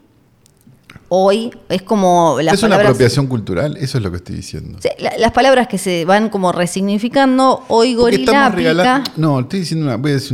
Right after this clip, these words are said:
Speaker 2: una, que me putee, me
Speaker 1: Este es
Speaker 2: chupa un
Speaker 1: el
Speaker 2: huevo.
Speaker 1: capítulo de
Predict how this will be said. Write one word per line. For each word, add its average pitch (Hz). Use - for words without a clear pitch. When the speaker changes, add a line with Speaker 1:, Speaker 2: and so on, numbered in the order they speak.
Speaker 2:
una, 101
que 117
me 120
putee, 76
me -
Speaker 1:
Este -
es 170
Speaker 2:
chupa -
un -
Speaker 1:
el 170
Speaker 2:
huevo. -
Speaker 1:
capítulo 202
de 165